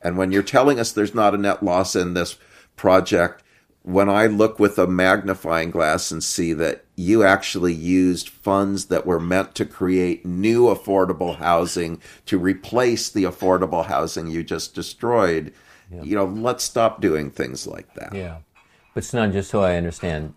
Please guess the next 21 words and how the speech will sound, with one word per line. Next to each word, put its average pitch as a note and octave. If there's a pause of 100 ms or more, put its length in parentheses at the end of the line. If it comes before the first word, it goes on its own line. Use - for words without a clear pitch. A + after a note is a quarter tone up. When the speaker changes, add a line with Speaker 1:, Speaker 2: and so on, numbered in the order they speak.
Speaker 2:
what G2
you're, G#2
what G2+
you're F2
talking B2+
about D#2
is D#2 (540)
government, F2+ (560)
uh, D2 (640)
assistance - (200)
to F#2+
either E2
property G#2+
owners D#2 (140)
or, F#2+ (380)
or G2+
government E2+
purchasing F2+
of D2
land, D#2
because, F2